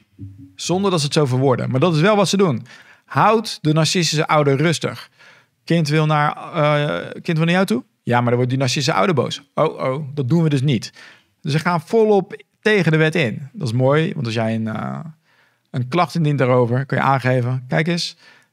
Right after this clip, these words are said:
jeugdbeschermer houdt zich niet aan de wet." Want, dus daarmee ga je het winnen. Dus ga niet, ja, ik heb wel eens een, een ouder gezien die zei,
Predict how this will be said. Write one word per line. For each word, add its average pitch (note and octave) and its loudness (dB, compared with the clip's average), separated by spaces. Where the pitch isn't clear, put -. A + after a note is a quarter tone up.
jeugdbeschermer D3 0
houdt D#3 0
zich D3+ -2
niet C#3+ -2
aan C3+ 0
de C#3 0
wet." D3 -4
Want, C#3+ -2
dus A#2+ -6
daarmee C3 2
ga B2+ 0
je B2 2
het A#2 -2
winnen. C3 -6
Dus C#3+ -4
ga C#3+ 0
niet, D3+ -6
ja, - -10
ik B2+ -8
heb - -
wel B2+ -2
eens D3 -4
een, - -14
een C#3+ -4
ouder C#3+ 0
gezien C3 -4
die B2+ -4
zei, A2+ -4